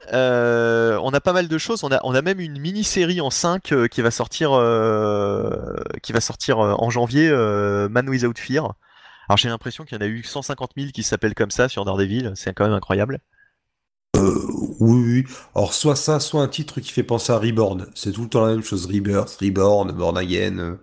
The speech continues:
Speaker 2: c'est, alors, en français, en plus, où il y a moins de nuances de ce côté-là, on a je sais pas combien de récits qui s'appellent Renaissance, du coup. <laughs> C'est assez confondant.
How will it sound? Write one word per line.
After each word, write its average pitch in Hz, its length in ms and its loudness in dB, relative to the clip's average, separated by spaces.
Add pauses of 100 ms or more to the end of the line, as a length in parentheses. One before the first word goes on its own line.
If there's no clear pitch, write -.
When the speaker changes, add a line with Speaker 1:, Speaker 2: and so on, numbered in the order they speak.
(840)
Speaker 2:
c'est, 98 420 2
alors, 85 240 4
en 104 40 4
français, 120 360 0
en 123 80 2
plus, 139 280 -4
où - 20 -2
il 113 60 2
y - 20 2
a 104 60 2
moins 120 160 2
de 135 60 2
nuances 131 340 2
de 113 80 -6
ce - 80 -8
côté-là, 120 340 0
on 120 140 2
a 98 80 -4
je - 80 -6
sais 127 80 -4
pas 131 140 -6
combien 120 200 -2
de 113 60 0
récits 113 260 -4
qui - 60 -12
s'appellent - 260 -4
Renaissance, 110 580 0
du 107 100 -10
coup. 135 320 -4
<laughs> - 500 -20
C'est - 220 0
assez 160 260 4
confondant. 123 600 -4